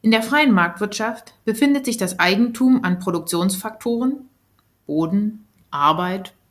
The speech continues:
oder Kapital in Form von Geld oder Fabriken in den Händen der Wirtschaftsteilnehmer. Es handelt sich dabei also um Privateigentum. Der Unternehmer, dem gehört seine Fabrik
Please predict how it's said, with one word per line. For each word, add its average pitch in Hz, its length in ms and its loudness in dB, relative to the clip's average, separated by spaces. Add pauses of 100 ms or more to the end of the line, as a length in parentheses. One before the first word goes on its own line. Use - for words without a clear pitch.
(140)
oder 156 180 -4
Kapital 156 800 -6 (160)
in 160 140 -8
Form 147 260 -8
von 131 260 -10
Geld 160 340 -2
oder 151 180 -4
Fabriken 233 640 -4 (500)
in 294 200 2
den 240 140 4
Händen 185 400 2
der 190 160 2
Wirtschaftsteilnehmer. 151 1160 -4 (920)
Es - 140 -8
handelt 208 280 2
sich 190 180 -4
dabei 175 380 2
also 160 200 -4
um 175 120 -2
Privateigentum. 170 1200 -2 (760)
Der 151 120 0
Unternehmer, 214 840 0 (300)
dem 151 180 -6
gehört 160 340 -2
seine 151 220 -10
Fabrik 180 500 -4